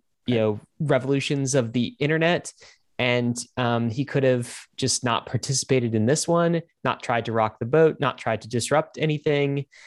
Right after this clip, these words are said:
Speaker 1: Um, but that's not his nature, <laughs> you know? And it's like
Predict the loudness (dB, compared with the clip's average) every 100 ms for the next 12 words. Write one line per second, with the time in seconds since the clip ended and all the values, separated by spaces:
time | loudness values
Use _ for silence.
0 | -20 _ -2 2 2 2 0 0 2 4
1 | 4 0 -2 -2 -2 -4 -4 -2 0 0
2 | 0 0 2 0 0 0 0 2 2 0
3 | -2 -14 -18 -14 -4 -2 2 2 2